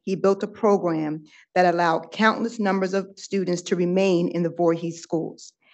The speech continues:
His larger-than-life personality gave us so many laughs and fond memories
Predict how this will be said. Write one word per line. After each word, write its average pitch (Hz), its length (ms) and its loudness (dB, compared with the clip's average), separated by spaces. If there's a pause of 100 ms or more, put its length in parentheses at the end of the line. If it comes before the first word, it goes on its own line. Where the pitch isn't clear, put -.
(200)
His 208 160 4
larger-than-life 214 840 6
personality 190 720 -2
gave 185 280 -2
us 175 220 -6
so 220 140 4
many 220 280 2
laughs 170 500 0
and 165 260 -4
fond 190 400 2
memories 165 460 0